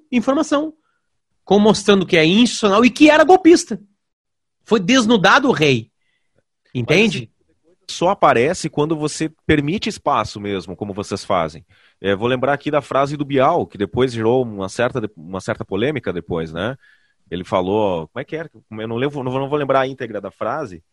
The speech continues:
Speaker 2: mas é, é uma frase daquelas fa-, clássicas de passar pano em, em certas coisas. Ele só falou isso, vocês não perguntaram sobre. Ele falou porque ele tava à vontade e veio dele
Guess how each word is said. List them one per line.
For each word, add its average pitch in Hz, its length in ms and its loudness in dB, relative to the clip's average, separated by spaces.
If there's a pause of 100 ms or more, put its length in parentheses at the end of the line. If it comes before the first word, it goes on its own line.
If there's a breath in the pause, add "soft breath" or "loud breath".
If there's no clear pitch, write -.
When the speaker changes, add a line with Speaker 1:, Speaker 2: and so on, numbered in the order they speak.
(380)
Speaker 2:
mas 101 220 -6
é, 101 360 -2
é 87 40 -10
uma 151 300 -12
frase 156 360 -2
daquelas 135 460 -2
fa-, 107 340 0
clássicas 113 460 -8
de 98 80 -18
passar 98 300 -8
pano 107 400 -6
em, 85 120 -14
em 85 220 -20
certas 95 360 -16
coisas. 117 400 -12 (800)
Ele 185 120 -6
só 240 180 2
falou 139 280 4
isso, 170 160 -4
vocês 151 280 -4
não 226 80 -2
perguntaram 156 520 2
sobre. 87 440 -4 (300)
Ele 110 160 -8
falou 156 300 -2
porque - 160 -4
ele 220 80 -6
tava 190 300 -4 (520)
à 165 80 -14
vontade 123 600 -8 (100)
e 85 180 -16
veio 127 460 2
dele 87 340 -4